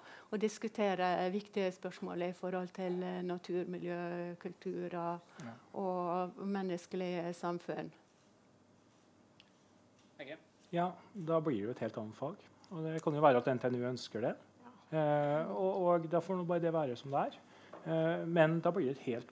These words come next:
Speaker 2: annet fag. Og da er diskusjonen om hvilke filosofer som meriterer inkludering hvor i filosofistudien helt sånn.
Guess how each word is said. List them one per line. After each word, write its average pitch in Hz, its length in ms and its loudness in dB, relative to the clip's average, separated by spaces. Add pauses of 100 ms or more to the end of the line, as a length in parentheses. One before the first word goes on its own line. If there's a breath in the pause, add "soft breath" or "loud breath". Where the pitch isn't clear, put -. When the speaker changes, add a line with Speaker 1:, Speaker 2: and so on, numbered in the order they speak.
Speaker 2:
annet 98 360 -8
fag. 127 380 0 (100)
Og 151 100 -6
da 156 220 8
er 139 100 6
diskusjonen 127 680 -2
om 131 240 -4
hvilke 131 480 0 (120)
filosofer 123 520 0
som 113 80 -4
meriterer 117 560 0
inkludering 120 600 0 (280)
hvor 123 320 2
i 120 240 0
filosofistudien 139 560 0
helt 123 240 -2
sånn. 98 160 -6